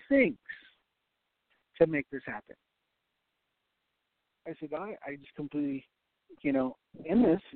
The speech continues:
give me the wisdom to communicate this effectively to this person." And <clears throat> so that's what happened. So I was open to reason,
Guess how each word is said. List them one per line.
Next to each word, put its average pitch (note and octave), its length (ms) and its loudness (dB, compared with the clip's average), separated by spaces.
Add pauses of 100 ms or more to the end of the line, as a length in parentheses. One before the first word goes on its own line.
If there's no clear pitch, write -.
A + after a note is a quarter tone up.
give D#3+ 120 6
me G#3 120 4
the E3+ 100 4
wisdom C#3+ 480 2 (240)
to C#3+ 100 -8
communicate C#3+ 600 4
this C#3 160 -2 (180)
effectively C3 720 0
to C3 80 -8
this C3+ 180 -2
person." - 340 2 (2000)
And D#3+ 300 8 (280)
<clears throat> F#3+ 360 4 (100)
so F3+ 80 6
that's F3 220 4
what F3 100 0
happened. - 320 -8 (1800)
So F3 160 6
I D#3 120 0
was E3 180 -4
open G3 380 -8
to E3+ 80 -10
reason, F#3+ 380 -6